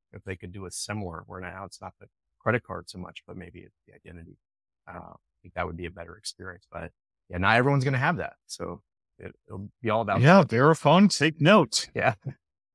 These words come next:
Speaker 1: Yeah, I,
Speaker 2: Verifone,
Speaker 1: uh,
Speaker 2: take note. That would be a cool ad.
Speaker 1: Yeah, have that just built right on top of the existing network,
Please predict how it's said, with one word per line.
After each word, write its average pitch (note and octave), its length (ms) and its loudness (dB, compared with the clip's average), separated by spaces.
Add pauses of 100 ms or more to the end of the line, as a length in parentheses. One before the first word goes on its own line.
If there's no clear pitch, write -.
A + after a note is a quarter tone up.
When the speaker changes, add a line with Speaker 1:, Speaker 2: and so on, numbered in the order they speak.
(220)
Speaker 1:
Yeah, A2 200 4
I, A2+ 220 4
Speaker 2:
Verifone, A2+ 240 0
Speaker 1:
uh, - 20 2
Speaker 2:
take D#3+ 300 2
note. D#3+ 340 6
That C3 160 0
would C#3 120 -2
be F3 160 8
a D3+ 100 8
cool E3+ 320 6
ad. D3 400 6
Speaker 1:
Yeah, A2 80 -2 (240)
have B2+ 200 4
that B2 160 6
just A2 220 -4
built B2 260 2
right B2+ 140 6
on B2+ 100 2
top B2+ 260 4
of B2 120 -8
the C3 80 -6
existing A#2+ 460 -6
network, G#2 320 -6